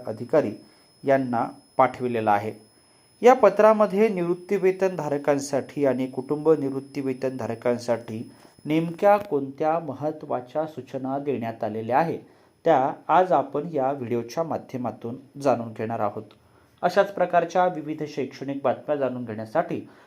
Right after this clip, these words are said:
माझ्या या YouTube चॅनलला लाईक करा, सबस्क्राईब करा आणि शेअर करा, अशी नम्र विनंती मी आपल्याला या व्हिडिओच्या माध्यमातून करतो आहे. आता आपण वित्त विभागाच्या लेखा व कोषागारे संचालनालयाचं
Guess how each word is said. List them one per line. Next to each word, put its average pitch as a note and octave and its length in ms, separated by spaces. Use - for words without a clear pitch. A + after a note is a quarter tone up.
माझ्या D#3+ 360
या F#3 80
YouTube F3 460
चॅनलला E3 440
लाईक C#3+ 400
करा, D3 220
सबस्क्राईब - 480
करा E3 160
आणि A#2+ 380
शेअर G3 320
करा, A2 280
अशी - 260
नम्र F#3 280
विनंती E3+ 580
मी E3 140
आपल्याला C3 480
या B2+ 280
व्हिडिओच्या B2 600
माध्यमातून A#2+ 640
करतो A2 320
आहे. G#2 220
आता F#3+ 280
आपण G3 420
वित्त E3+ 320
विभागाच्या D#3+ 760
लेखा C#3 380
व D#3 180
कोषागारे C3+ 640
संचालनालयाचं A#2+ 960